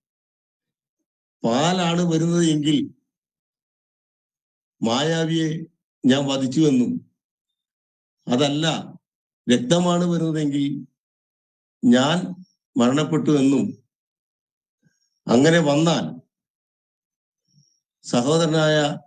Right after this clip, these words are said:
സഹോദരനോട് പറഞ്ഞത്, "നീ ഈ ഗുഹാ കവാടം അടച്ച് കിഷ്കിന്ധ രാജ്യം ഭരിക്കണം."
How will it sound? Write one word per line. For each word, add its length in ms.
സഹോദരനോട് 440
പറഞ്ഞത്, 600
"നീ 260
ഈ 80
ഗുഹാ 320
കവാടം 480
അടച്ച് 340
കിഷ്കിന്ധ 400
രാജ്യം 420
ഭരിക്കണം." 480